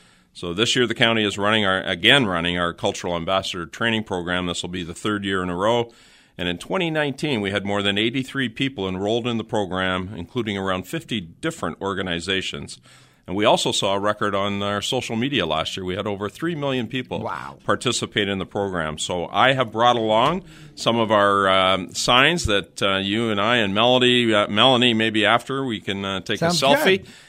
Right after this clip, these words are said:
Speaker 1: and get that up on social media. And also for folks, we have some, uh, picture frames for selfies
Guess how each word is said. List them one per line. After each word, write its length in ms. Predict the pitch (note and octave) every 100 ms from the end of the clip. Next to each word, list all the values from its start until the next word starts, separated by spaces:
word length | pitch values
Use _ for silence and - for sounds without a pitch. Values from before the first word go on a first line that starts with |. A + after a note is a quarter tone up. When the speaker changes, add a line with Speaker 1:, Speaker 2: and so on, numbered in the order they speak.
| _
Speaker 1:
and 160 | G2+ F#2+
get 200 | A2 G#2+
that 100 | G#2
up 160 | G#2+
on 140 | G#2+ F#2+
social 340 | G#2+ G#2 G2
media. 380 | F#2+ G#2+ A2+ G#2+
And 200 | - G2+
also 300 | A2+ - C3
for 160 | - A2+
folks, 400 | - B2 A2+ -
we 140 | G2+
have 260 | G#2 A2+ G#2
some, 400 | - G2 F#2 F#2
uh, 200 | F2+ F2
picture 360 | - E3+ D#3
frames 520 | B2+ - B2 D#3 G#3+ -
for 180 | C#3
selfies 600 | A2+ - C3+ C3+ E3 F#3